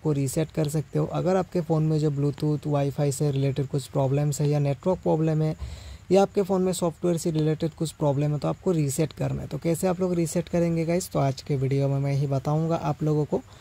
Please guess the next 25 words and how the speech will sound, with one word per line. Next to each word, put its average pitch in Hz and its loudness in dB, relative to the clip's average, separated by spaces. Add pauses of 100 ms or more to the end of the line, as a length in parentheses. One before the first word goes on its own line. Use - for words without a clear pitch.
(400)
इसलिए 196 4
video 175 2
को 185 -2
last 156 0
तक 170 -2
देखिए। 170 -2
और 139 -2
अगर 139 -2
video 135 0
पसंद 139 -2
आए, 170 2
video 139 2
को 135 -2
like 147 0
कर 170 0
दीजिए 165 0
और 139 0
channel 165 0
को 175 -2
भी 180 -2
subscribe 151 -4
ज़रूर 135 0
से 180 -4
कर 165 -2
लीजिए। 135 0